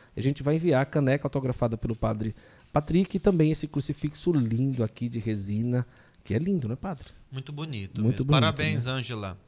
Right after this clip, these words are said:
Speaker 1: Parabéns, Ângela, pela sua, é, por ter ganhado aqui no nosso sorteio. E obrigado a todas as pessoas. Olha a quantidade de gente que ajudou, padre.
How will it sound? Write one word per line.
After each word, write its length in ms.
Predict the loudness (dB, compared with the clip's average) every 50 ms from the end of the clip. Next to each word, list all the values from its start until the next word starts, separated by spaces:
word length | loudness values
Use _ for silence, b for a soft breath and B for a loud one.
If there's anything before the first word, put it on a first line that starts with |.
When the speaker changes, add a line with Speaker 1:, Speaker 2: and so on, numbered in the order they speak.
| _ -12 0 6
Speaker 1:
Parabéns, 520 | 8 8 10 10 10 10 10 10 10 8
Ângela, 480 | 8 6 6 4 2 0 0 -2 -4 -8 B B B B B B B
pela 240 | 4 4 6 6 6
sua, 600 | 4 4 4 6 8 8 10 10 8 6 4 -2 B B B B B B B B B
é, 120 | 0 0 0
por 160 | 0 0 -2
ter 140 | 0 0 0
ganhado 340 | 2 2 2 2 2 2 0
aqui 180 | -2 -2 -2 0
no 80 | 0
nosso 180 | 0 0 0 0
sorteio. 260 | -2 -2 2 4 4
E 40 | 6
obrigado 440 | 6 6 4 4 6 4 4 4 2
a 40 | 0
todas 400 | 0 2 4 4 4 4 2 0
as 100 | 0 0
pessoas. 380 | 0 -2 -2 -2 0 -2 -2 -2
Olha 80 | -2 -2
a 20 |
quantidade 380 | -2 -4 -4 0 0 0 0 0
de 60 | 0
gente 200 | -2 -2 -2 -2
que 80 | -4
ajudou, 280 | -4 -4 -4 -4 -4 -6
padre. 320 | -6 -6 -10 -8 -10 -10